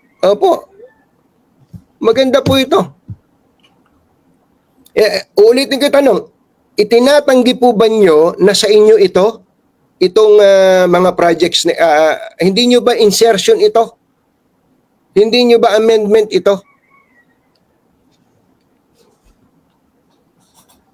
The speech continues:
Babalikan natin mamaya yung statement ni Senator Risa Ontiveros. And, and dito po yung mga magagandang proyekto eh.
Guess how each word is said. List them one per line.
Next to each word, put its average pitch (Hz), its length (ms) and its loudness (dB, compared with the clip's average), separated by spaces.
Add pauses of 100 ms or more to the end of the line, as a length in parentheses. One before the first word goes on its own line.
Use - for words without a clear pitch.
(600)
Babalikan 208 480 0
natin 202 320 2
mamaya 190 400 2
yung 175 160 0
statement 170 480 -2
ni 127 80 -8
Senator 151 400 -2
Risa 143 240 -4
Ontiveros. 120 320 -2
And, 185 240 0
and 214 80 0
dito 240 240 -2
po 240 80 -2
yung 233 240 0
mga 226 160 2
magagandang 220 560 0
proyekto 202 480 0
eh. 107 160 -4